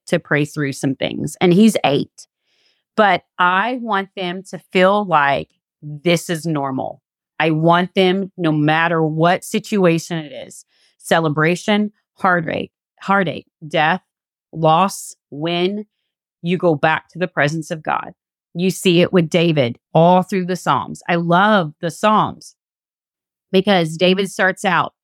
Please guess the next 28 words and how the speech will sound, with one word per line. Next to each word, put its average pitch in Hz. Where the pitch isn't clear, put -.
"Where 185
are 220
you? 135
My 175
bones 202
are 202
brittle. 185
I'm 175
dying. 175
I'm 156
wasting 196
away." 180
And 196
then 196
by 180
the 175
end 170
of 214
it, 294
he's 214
like, 180
"You're 240
incredible. 233
You're 208
magnificent. 247
Glory 247
to 294
God." 254